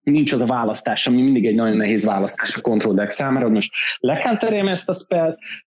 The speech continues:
vagy lelőjem ezt a lényt, vagy pedig húzzak, mert ugye lap-, laphúzásra szükség van, hogy landropokat csináljál, meg úgy általában, ö, előnyt teremtsél magadnak. A Rewind ezt a kérdést elegánsan válaszolja meg. Úgyhogy gyakorlatilag, öm,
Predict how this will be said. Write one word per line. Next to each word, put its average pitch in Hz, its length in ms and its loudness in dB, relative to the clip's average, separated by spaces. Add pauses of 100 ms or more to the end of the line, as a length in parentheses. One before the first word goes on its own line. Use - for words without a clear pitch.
(120)
vagy 104 200 0
lelőjem 196 600 2
ezt 180 260 -4
a 180 60 2
lényt, 160 380 2
vagy 131 360 0
pedig 131 220 0
húzzak, 113 500 0
mert 123 180 0
ugye 127 120 2
lap-, 143 360 -2
laphúzásra 131 600 0
szükség 104 420 0
van, 104 80 0
hogy 101 120 -2
landropokat 120 580 -2
csináljál, 110 440 0
meg 110 120 2
úgy 110 140 2
általában, 107 640 -2 (380)
ö, 117 80 -2 (260)
előnyt 107 440 0
teremtsél 107 400 -2
magadnak. 175 640 0 (320)
A 127 120 -2
Rewind 175 500 2
ezt 139 280 -4
a 127 80 -4
kérdést 120 680 -2 (380)
elegánsan 110 880 -2
válaszolja 95 600 -2
meg. - 240 -6 (480)
Úgyhogy 135 300 0
gyakorlatilag, 151 880 0
öm, 135 520 0